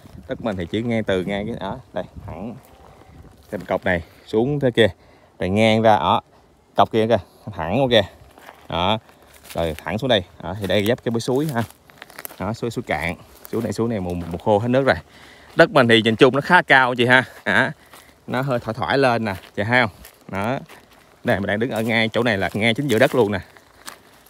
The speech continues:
Đó, chị thấy không? Đã được dọn cỏ hết rồi nên là nhìn khá rõ ràng ha.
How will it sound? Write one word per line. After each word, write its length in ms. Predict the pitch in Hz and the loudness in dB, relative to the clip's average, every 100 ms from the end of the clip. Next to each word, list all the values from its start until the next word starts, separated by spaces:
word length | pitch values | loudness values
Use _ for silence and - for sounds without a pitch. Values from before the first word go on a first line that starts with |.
| - - | -20 -10
Đó, 220 | 82 104 120 | -2 -2 -2
chị 60 | |
thấy 100 | 107 | -2
không? 80 | 101 - - _ - _ _ _ - | -2 -4 -20 _ -20 _ _ _ 2
Đã 140 | 202 | 4
được 140 | 127 | 4
dọn 220 | 110 98 120 | 2 0 6
cỏ 160 | 101 | 6
hết 120 | 147 | 6
rồi 200 | 143 107 | 6 4
nên 140 | 113 120 | 6 2
là 60 | |
nhìn 360 | 107 104 107 110 | 0 0 0 -2
khá 200 | 123 160 | 2 4
rõ 120 | 135 | 6
ràng 280 | 135 110 113 | 6 4 4
ha. 160 | 123 | 2